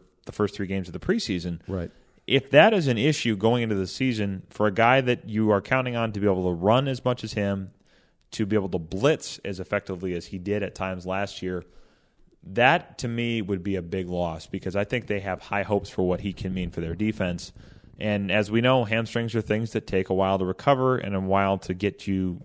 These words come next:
Speaker 1: back to a hundred percent. So, I mean, that's, that's the one to me that you kinda sit there and say, "Okay, you know, we'll see where this goes."
Speaker 2: There's a
Speaker 1: But
Speaker 2: lot
Speaker 1: yeah.
Speaker 2: of time missed, too.
Speaker 1: Yeah, it is.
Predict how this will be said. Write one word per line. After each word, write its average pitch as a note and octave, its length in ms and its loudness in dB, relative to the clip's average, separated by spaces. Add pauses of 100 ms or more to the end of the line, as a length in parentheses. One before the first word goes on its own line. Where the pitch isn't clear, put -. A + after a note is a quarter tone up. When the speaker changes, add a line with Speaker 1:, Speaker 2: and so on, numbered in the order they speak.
Speaker 1:
back G2+ 240 2
to G2 80 0
a F2+ 60 0
hundred F#2+ 240 -2
percent. G2 420 0 (560)
So, G#2 380 6
I D2 100 -2
mean, A#2+ 140 4
that's, C#3 320 6 (100)
that's D#3 280 6
the D#3 100 6
one C3 240 6
to A2 140 2
me G#2 260 2
that F#2 180 0
you F#2 140 -4
kinda G#2 280 -2
sit - 220 -4
there F#2 160 2
and F2 100 -4
say, F2 380 -2 (800)
"Okay, D#3+ 680 6 (120)
you E2+ 300 -8
know, A2 60 -2
we'll A2 100 4
see C#3 160 2
where C3 100 6
this A2+ 160 2
goes." A2+ 360 6
Speaker 2:
There's D#3+ 120 4
a B2+ 40 2
Speaker 1:
But C3+ 60 6
Speaker 2:
lot C#3 100 8
Speaker 1:
yeah. F2+ 60 4
Speaker 2:
of E2+ 60 -4
time G2+ 240 -2
missed, F3+ 300 -2
too. F3 120 0
Speaker 1:
Yeah, C3 260 8
it B2 120 6
is. C3 320 4